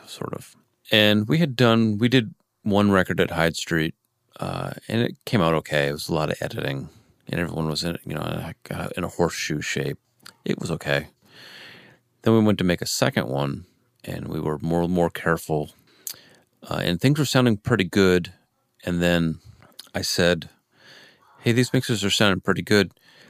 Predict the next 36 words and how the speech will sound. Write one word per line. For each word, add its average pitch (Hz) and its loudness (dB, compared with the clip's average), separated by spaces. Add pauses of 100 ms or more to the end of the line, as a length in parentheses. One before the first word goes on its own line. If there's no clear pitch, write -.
(260)
This 143 0
might 135 2
be 98 4
one 85 0 (340)
we 95 -2
might 90 2
wanna 80 -4
mix - -4 (440)
in 87 -2
the 78 -4
studio - -2 (240)
instead 80 -4
of 71 -8 (280)
doing 76 -4
it - -10
in 78 -6
the 76 -10
box." - -6 (180)
And 101 -10
so 78 -2
we 76 -6
went 78 -8
in 78 -8
for, - -12
like, 80 -8
a 73 -4
week 82 -2 (640)
at 87 -8
Hyde 82 -4
Street - -8
and 82 -12
tried - -10
to - -10
mix 82 -8
this - -10
record. 82 -2